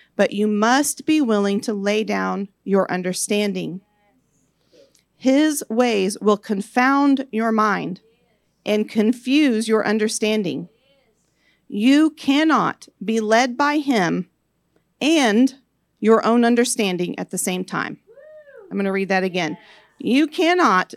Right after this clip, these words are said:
be led by him and your own understanding at the same time. You cannot serve two gods. You must hate one and love the other.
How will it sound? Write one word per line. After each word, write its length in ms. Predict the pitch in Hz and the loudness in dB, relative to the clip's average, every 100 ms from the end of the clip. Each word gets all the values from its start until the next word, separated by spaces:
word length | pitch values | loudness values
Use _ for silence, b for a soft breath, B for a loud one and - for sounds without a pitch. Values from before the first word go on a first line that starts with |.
| 190 | -4
be 140 | 214 | 0
led 360 | 208 208 269 269 | 2 4 2 2
by 180 | 311 320 | 0 2
him 480 | 277 208 196 202 - _ _ - | 2 2 0 -4 -8 _ _ -4
and 420 | 233 285 311 302 - | 0 2 4 4 4
your 260 | 220 226 - | 4 4 4
own 220 | 254 277 | 4 4
understanding 840 | 277 285 285 220 196 190 190 220 _ | 4 0 0 -2 -2 -2 -4 -6 _
at 180 | 202 202 | -6 -2
the 80 | 233 | -2
same 320 | - 202 190 | 0 0 -2
time. 500 | - 262 233 - 175 _ _ _ _ _ _ _ _ _ _ | -2 0 0 -2 -8 _ _ _ _ _ _ _ _ _ _
You 220 | - 269 | 0 0
cannot 400 | 302 311 262 233 | 2 0 0 0
serve 300 | - 226 208 | -2 0 0
two 200 | 202 226 | -2 -4
gods. 580 | 202 214 208 165 - - _ _ _ _ _ | -2 0 0 -4 -10 -14 _ _ _ _ _
You 200 | 196 214 | 0 2
must 300 | 233 247 - | 4 2 0
hate 260 | 240 240 196 | -2 -2 -2
one 220 | 202 196 | -4 -2
and 140 | 196 | -2
love 200 | 208 190 | 0 0
the 140 | 208 - | 0 0
other. 420 | 214 190 180 | 0 0 -4